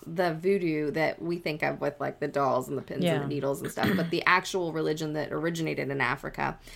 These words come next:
Speaker 1: Because of the, the placement of these two religions, there was a, a period of time where they were blended together, where a lot of the Creoles would have saints, Catholic saints, and they would go to, like, Catholic mass,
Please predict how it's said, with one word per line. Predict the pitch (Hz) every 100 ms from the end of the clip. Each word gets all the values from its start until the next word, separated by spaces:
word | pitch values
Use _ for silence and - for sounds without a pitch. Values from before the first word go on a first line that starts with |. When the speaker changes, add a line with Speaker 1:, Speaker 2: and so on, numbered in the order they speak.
| - - - -
Speaker 1:
Because | 208 - - 285 294 330
of | 285 220 208 196 - - - -
the, | 185 180 165 165 160 - - - -
the | 175
placement | - - 370 349 190 165
of | 165
these | 170 165
two | 175
religions, | 165 151 151 147 143
there | 165 160
was | 160 156 -
a, | 151 151 151 - -
a | 165
period | - 247 220
of | 170
time | - - 220 196
where | 160 156
they | 160
were | 151
blended | 151 156 180 180 160
together, | 165 156 156 156 214 285 - - - -
where | 185 175 170
a | 185
lot | 175 160 170 180
of | 156 160
the | 160
Creoles | - 240 240 170 156 156 -
would | 165 165 156
have | 170 156 151
saints, | - - - 190 202 - -
Catholic | 185 196 - -
saints, | 190 190 180
and | 160
they |
would | 151
go | 156 175
to, | 160
like, | 156 -
Catholic | 160 156 165
mass, | 170 175 185 156 202 -